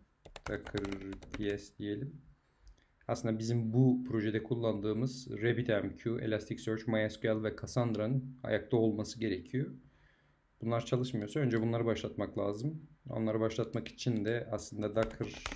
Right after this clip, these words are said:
Compose, e,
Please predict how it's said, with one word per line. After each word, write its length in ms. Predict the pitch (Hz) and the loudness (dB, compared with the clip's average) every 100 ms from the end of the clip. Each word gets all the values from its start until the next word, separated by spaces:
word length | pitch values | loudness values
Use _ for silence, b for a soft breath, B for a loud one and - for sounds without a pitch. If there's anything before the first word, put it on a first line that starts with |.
| - - _ _ | -8 -18 _ _
Compose, 920 | - 113 101 - 107 113 113 - - - - - - - - - - - - - _ | 2 4 2 0 0 0 -4 -12 -20 -20 -14 -14 -14 -12 -12 -12 -14 -12 -12 -16 _
e, 360 | 113 107 104 104 | -4 -2 0 0